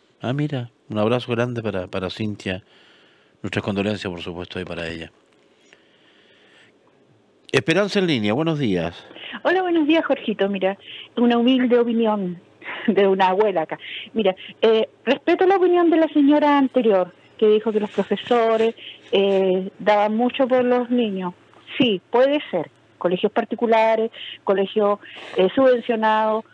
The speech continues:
Speaker 2: colegios salesianos, sí. Pero colegios municipalizados, don Jorgito, ¿puede creer usted que un niño de un colegio particular de quinto o sexto año le va, le dan,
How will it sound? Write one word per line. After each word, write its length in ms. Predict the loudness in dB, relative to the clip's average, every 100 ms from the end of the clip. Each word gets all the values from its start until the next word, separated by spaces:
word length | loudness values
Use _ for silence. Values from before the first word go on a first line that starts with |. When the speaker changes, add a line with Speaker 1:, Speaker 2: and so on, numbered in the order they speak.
| _ _ 0
Speaker 2:
colegios 960 | 4 2 0 2 2 2 2 0 -2 -10 _
salesianos, 640 | 2 2 2 2 2 0 -8 -4
sí. 180 | 0 0 -2 _ _ _
Pero 200 | -2 0
colegios 380 | 2 2 0 2
municipalizados, 1120 | 4 4 0 -4 -4 -4 -6 -2 0 2 2
don 160 | 2 0
Jorgito, 720 | -2 -2 -4 -2 0 0 -4 _ _ -20 -20 _ _ _ -20 _
¿puede 320 | 2 4 4 2
creer 320 | 2 2 2
usted 300 | 0 0 0
que 80 | 0
un 180 | 0
niño 420 | 2 2 0 -4 -8 _ -20 -20 _ _ _
de 120 | 0 0
un 60 |
colegio 640 | 2 2 2 2 2 2 -2 _ -6 -2
particular 640 | -2 -2 -2 2 2 2
de 100 | -4
quinto 440 | -2 0 2 0
o 20 | 0
sexto 360 | 0 0 0
año 420 | 2 2 0 0 -2 -16 _ _ _ -4
le 160 | 2 4 4
va, 220 | 2 0 -2
le 260 | -2 0
dan, 260 | 2 2 0